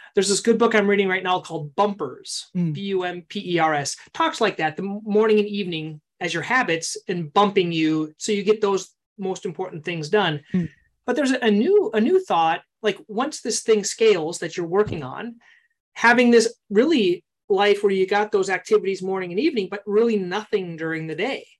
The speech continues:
Speaker 2: Mm.
Speaker 1: And, um, like, James Shremko talks about, about that, like, if just, just have this life of ease. They call it the laptop lifestyle. And
Speaker 2: <laughs>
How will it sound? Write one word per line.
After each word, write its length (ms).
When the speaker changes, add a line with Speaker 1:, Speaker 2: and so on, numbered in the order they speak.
Speaker 2:
Mm. 220
Speaker 1:
And, 380
um, 380
like, 160
James 260
Shremko 400
talks 280
about, 280
about 300
that, 240
like, 180
if 80
just, 260
just 200
have 180
this 160
life 300
of 180
ease. 380
They 100
call 220
it 80
the 100
laptop 600
lifestyle. 800
And 260
Speaker 2:
<laughs> 40